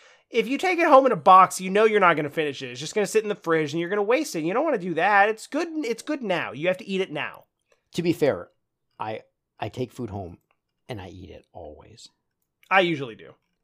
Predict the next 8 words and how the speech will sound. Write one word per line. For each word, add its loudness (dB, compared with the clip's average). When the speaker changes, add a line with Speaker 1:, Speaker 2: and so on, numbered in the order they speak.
Speaker 2:
I, -14
I, -18
I -16
like -16
eating -20
Speaker 1:
It's, -8
Speaker 2:
leftovers. -10
Speaker 1:
it's -12